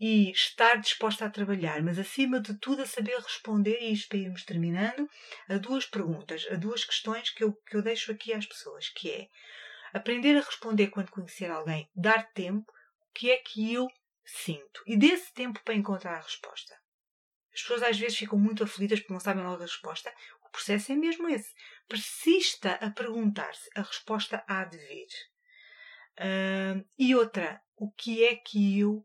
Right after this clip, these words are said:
quero? O que é que eu preciso numa relação? Como é que eu me sinto amada? Como é que eu coloco, expresso isso ao outro? Tá? Então ficam aqui estas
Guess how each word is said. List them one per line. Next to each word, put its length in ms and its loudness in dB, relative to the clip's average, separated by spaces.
quero? 400 -10
O 40 -20
que 140 -4
é 60 -2
que 200 -10
eu 100 -6
preciso 640 -4
numa 260 -2
relação? 500 -16
Como 180 4
é 80 6
que 140 -2
eu 80 0
me 80 4
sinto 480 -6
amada? 540 -6
Como 180 2
é 120 6
que 300 -4
eu 120 -2
coloco, 460 2
expresso 800 2
isso 340 -2
ao 220 -2
outro? 500 -10
Tá? 240 -6
Então 180 -4
ficam 360 4
aqui 340 0
estas 480 0